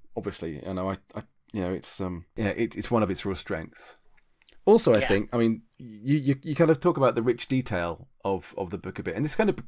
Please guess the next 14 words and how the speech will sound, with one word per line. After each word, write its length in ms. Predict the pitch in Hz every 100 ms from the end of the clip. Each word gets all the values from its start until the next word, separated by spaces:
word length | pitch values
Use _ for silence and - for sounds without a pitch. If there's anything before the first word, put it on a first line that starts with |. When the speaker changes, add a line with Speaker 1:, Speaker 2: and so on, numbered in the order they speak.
| -
Speaker 1:
sort 220 | - 135 -
of 40 | - - 147
references 340 | 147 143 139
back 220 | - 127
to 80 | -
my 80 | 123
conversation 440 | 135 120 123 120
earlier 280 | 131 139 107
about 340 | 101 101 98 _
us 160 | 120 -
getting 320 | 117 101 101
lucky 340 | 120 131 113
with 140 | 92 92
Alien, 540 | 135 127 50 50 -